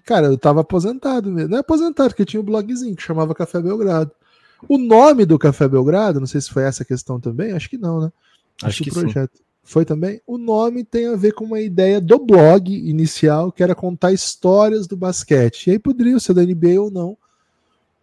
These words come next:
Speaker 1: Mas eram histórias de basquete. É, existia essa lenda que na antiga Iugoslávia, o espaço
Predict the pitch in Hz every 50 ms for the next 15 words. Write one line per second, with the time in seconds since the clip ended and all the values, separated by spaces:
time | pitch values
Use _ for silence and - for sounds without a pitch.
0 | _ _ _ _ 151 147 143 143 139 147 147 147 156 156 156 151 151 156 160 -
1 | - - 196 208 220 214 190 202 190 214 208 202 - - 226 226 240 262 247 -
2 | - - - 262 262 262 262 247 220 - 175 170 170 165 160 160 165 151 143 170
3 | 160 - - 180 165 - - 190 185 175 175 175 185 208 190 165 143 - - 147
4 | 135 135 131 131 127 123 123 131 123 - - 147 135 131 131 131 127 127 123 135
5 | 151 180 196 196 180 147 123 123 117 113 113 117 131 - - - - 165 170 175
6 | 151 - - - - 127 110 120 127 139